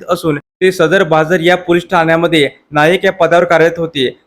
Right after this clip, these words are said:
ते रजेदरम्यान त्यांच्या दिनांक अठ्ठावीस दहा बावीस रोजी त्यात त्यांची गंभीर इजा झाल्यामुळे काम करता येणे शक्य नसल्याने त्यांना पोलीस ठाण्यामध्येच कार्यरत ठेवण्यात आले. त्यात त्यांना पक्षघाताचा झटका आला.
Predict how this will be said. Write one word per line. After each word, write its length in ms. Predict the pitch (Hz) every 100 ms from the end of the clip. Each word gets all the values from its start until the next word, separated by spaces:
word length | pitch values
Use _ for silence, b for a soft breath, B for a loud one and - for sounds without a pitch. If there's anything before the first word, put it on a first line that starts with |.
| _ -
ते 100 | 190
रजेदरम्यान 580 | 170 175 180 170 170
त्यांच्या 320 | 180 170 165 190
दिनांक 380 | 160 165 175
अठ्ठावीस 480 | 196 - 160 180 180
दहा 300 | 170 180 175
बावीस 380 | 160 156 160 170
रोजी 360 | 175 160 156 135 - _ _ -
त्यात 100 | 175
त्यांची 340 | 175 170 170
गंभीर 300 | 170 165 170
इजा 220 | 175 156
झाल्यामुळे 580 | 160 165 165 175 180 156 143 - _
काम 200 | 156 170
करता 220 | 175 175
येणे 180 | 185 165
शक्य 260 | 175 170 180
नसल्याने 480 | 170 165 180 165 139
त्यांना 500 | 135 _ - 165 185
पोलीस 280 | 180 180 185
ठाण्यामध्येच 560 | 180 180 170 170 190
कार्यरत 280 | 185 165 170
ठेवण्यात 240 | 180 165 160
आले. 220 | 156 147 - _ _ _ -
त्यात 120 | 175
त्यांना 220 | 175 175
पक्षघाताचा 680 | 180 160 - 180 160 170 175
झटका 300 | 156 - 175
आला. 280 | 156 139